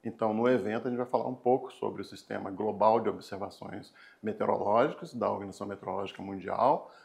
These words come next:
e todas as implicações nisso com os dados locais, inclusive do Brasil, e especificamente do cimepar, como eles podem contribuir para a melhoria no Sistema Global de Observações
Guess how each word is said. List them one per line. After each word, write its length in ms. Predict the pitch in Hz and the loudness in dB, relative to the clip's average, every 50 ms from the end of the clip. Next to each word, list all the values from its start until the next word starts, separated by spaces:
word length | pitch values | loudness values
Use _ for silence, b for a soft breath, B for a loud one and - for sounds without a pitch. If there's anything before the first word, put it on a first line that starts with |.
| B B B B - | B B B B -6
e 120 | 127 - | -6 -6
todas 420 | - - - 139 135 147 160 147 139 | -2 2 4 4 6 6 4 2 0
as 140 | 139 131 | 0 0
implicações 1000 | 139 139 139 123 127 - 139 117 - - - 107 110 117 120 123 117 104 110 107 | 0 0 0 0 2 4 4 4 4 0 -4 -4 -2 -2 -2 -2 -4 -6 -10 -10
nisso 500 | 104 104 110 113 120 135 131 - - 135 | -8 -4 -2 0 0 0 -2 -4 -6 -8
com 200 | - - 135 143 | -6 -4 -2 -2
os 100 | 135 120 | -2 0
dados 380 | 107 107 104 107 117 120 117 123 | 2 4 4 4 4 2 0 -2
locais, 680 | 123 120 123 120 - - 104 107 110 113 113 92 101 | -2 0 0 -2 -2 -2 -2 0 0 0 0 -4 -8
inclusive 460 | - - 104 95 90 95 101 98 104 | -12 -10 -10 -8 -8 -8 -8 -6 -6
do 100 | 101 107 | -4 -4
Brasil, 680 | 95 110 107 104 95 - - 110 120 135 160 180 175 B B B B B B | 0 0 2 0 0 -2 -4 -2 0 0 0 -2 -4 B B B B B B
e 100 | B 120 | B 0
especificamente 800 | 147 175 - - 170 - - 190 - - 131 131 131 131 131 127 | 0 0 -2 -4 -6 -6 -8 -10 -6 -2 0 0 0 0 -2 -4
do 140 | 120 135 139 | -4 -4 -4
cimepar, 640 | - - 147 147 135 139 - 101 98 92 - - _ | -2 0 0 0 0 0 0 -2 -2 -2 -6 -12 _
como 300 | - - 123 139 143 143 | -2 0 2 2 2 0
eles 100 | 131 - | -4 -4
podem 280 | - - 127 120 120 117 | 2 4 4 4 4 2
contribuir 720 | 117 - 151 165 165 - 151 147 117 104 104 107 120 117 | -4 -4 -4 -4 -4 -2 -4 -4 -2 -2 -2 -2 -2 -2
para 160 | - 117 123 | -4 -2 -2
a 20 | 120 | 0
melhoria 680 | 120 123 131 143 127 110 107 113 113 113 113 110 113 B B B B B B | 0 2 2 4 4 4 2 2 2 2 2 2 0 B B B B B B
no 120 | B 113 - | B -12 -12
Sistema 360 | - 101 - - 113 110 113 | -12 -10 -8 -4 -4 -2 0
Global 360 | 104 113 113 101 104 104 104 | 4 4 4 6 6 4 4
de 80 | 104 107 | 2 0
Observações 920 | - - - 110 107 110 110 107 - - 101 101 101 98 92 - - _ | -4 -6 -8 -8 -4 -4 -4 -6 -6 -10 -10 -10 -10 -10 -12 -14 -20 _